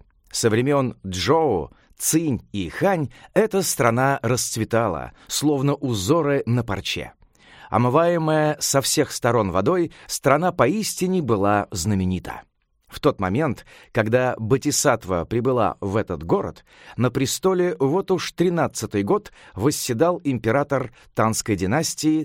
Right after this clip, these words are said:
Тай Цзун. Он переименовал годы правления на Чжэнь Гуань. В стране царили мир и спокойствие. Со всех концов сюда стекались дань и дары,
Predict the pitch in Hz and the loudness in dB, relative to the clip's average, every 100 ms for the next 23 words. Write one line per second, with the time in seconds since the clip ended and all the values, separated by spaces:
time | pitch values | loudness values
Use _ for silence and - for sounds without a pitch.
0 | - 131 120 117 - 92 90 95 64 - | -2 0 0 0 -6 -6 -4 -4 -6 -14
1 | _ _ _ _ - - 165 208 214 196 | _ _ _ _ -20 0 2 2 0 -4
2 | _ _ 185 202 202 196 196 196 151 110 | _ _ 2 2 2 0 2 2 4 2
3 | 104 120 107 104 98 95 190 185 185 175 | 2 2 2 2 0 2 0 0 0 -2
4 | - - 117 165 175 175 170 113 104 131 | -6 -4 0 2 2 0 -4 -2 0 0
5 | 131 - 98 113 95 78 64 _ _ _ | 0 -4 -2 0 0 -2 -10 _ _ _
6 | - - - 120 110 151 135 76 - - | -14 -10 -2 0 2 0 -2 -4 -14 -8
7 | - 143 226 214 190 160 180 170 - 127 | 0 2 2 0 2 2 0 -2 -2 -2
8 | - 107 95 101 82 - 73 60 - _ | 0 -2 0 -2 -4 -10 -12 -14 -20 _
9 | - - 120 113 160 - 135 120 180 175 | -20 -4 -2 2 0 2 0 2 0 0
10 | - - 123 165 147 - 139 165 151 - | -2 -4 0 0 0 -2 0 2 0 -2
11 | - 101 95 156 160 156 143 127 127 131 | -8 -2 0 2 0 -2 -2 0 0 -2
12 | 92 | -4